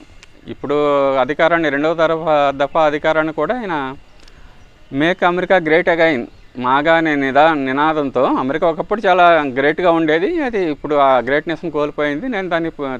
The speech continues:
తీసుకొస్తాను, అమెరికాకి పునర్వైభవాన్ని తీసుకొస్తాను" అనే నినాదంతోటే మా గత స-,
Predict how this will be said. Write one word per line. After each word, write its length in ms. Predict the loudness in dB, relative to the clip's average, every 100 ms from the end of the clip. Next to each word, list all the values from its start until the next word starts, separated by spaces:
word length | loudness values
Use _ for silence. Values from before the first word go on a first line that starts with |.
| -8
తీసుకొస్తాను, 600 | -8 -4 -6 -4 -6 -4
అమెరికాకి 460 | -4 -2 -2 -4
పునర్వైభవాన్ని 720 | -6 -4 -2 -2 -2 -2 -4
తీసుకొస్తాను" 680 | -6 -8 -6 -8 -6 -6 -6 -12 -20 -20 -20 -12
అనే 200 | -6 -4
నినాదంతోటే 760 | -4 -2 -2 -2 -2 -2 -2 -2
మా 440 | -2 -2 -2 -4 -4 -4
గత 220 | -4 -6
స-, 240 | -8 -14